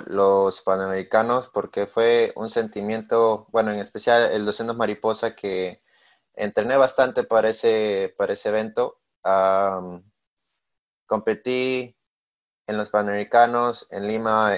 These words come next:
en, en Perú, en mi país. Y, bueno, fue una sensación increíble ver a todas las personas de mi país apoyando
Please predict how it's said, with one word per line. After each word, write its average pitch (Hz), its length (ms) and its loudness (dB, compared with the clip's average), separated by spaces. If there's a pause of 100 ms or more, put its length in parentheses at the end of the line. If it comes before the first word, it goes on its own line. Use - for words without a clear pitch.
en, 90 460 -6
en 87 300 -8
Perú, 101 340 0
en 101 100 -2
mi 90 60 -10
país. - 720 -2
Y, 95 440 -4
bueno, 107 320 -2
fue 117 160 2
una 127 120 0
sensación 117 540 0
increíble 110 640 2
ver 110 220 4
a 107 260 4
todas 117 580 6
las 101 260 2
personas 110 680 0
de 98 140 -6
mi 98 100 -6
país 104 680 0
apoyando 110 920 0